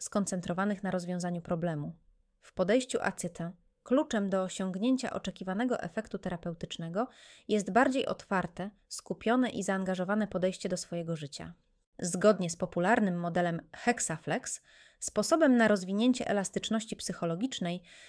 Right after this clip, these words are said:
jest praca nad sześcioma podstawowymi procesami. Akceptacją,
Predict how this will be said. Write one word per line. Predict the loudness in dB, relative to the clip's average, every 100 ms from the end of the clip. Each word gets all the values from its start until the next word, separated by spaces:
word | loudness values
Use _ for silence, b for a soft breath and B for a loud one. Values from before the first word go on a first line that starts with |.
| B 0
jest | 0 2
praca | 2 2 4
nad | 4 4
sześcioma | 0 -4 0 0 2
podstawowymi | -2 0 0 0 -2 -4
procesami. | -4 -6 -4 -4 -6 -8 -10 -16 -20 _ _ _ _ _ _ _ _ _ _
Akceptacją, | 0 2 -2 2 2 2 -4 -4